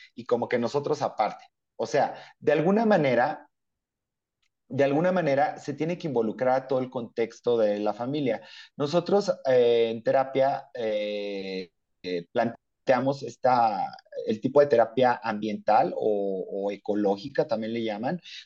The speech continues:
donde se buscan los elementos que están alrededor, como para que todos intervengan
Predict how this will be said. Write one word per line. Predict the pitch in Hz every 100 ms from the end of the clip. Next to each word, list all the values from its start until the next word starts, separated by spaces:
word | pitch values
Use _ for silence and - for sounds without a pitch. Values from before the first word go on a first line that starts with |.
| -
donde | 120 123
se | 120 131
buscan | 127 147 - 170
los | 143
elementos | 131 113 113 117 143
que | -
están | - 123 131
alrededor, | 131 120 107 107 104 123 180 - - _
como | 117 117 107
para | 117 113
que | 117
todos | 110 127 135 147 -
intervengan | 127 117 - 110 117 135 120 120 185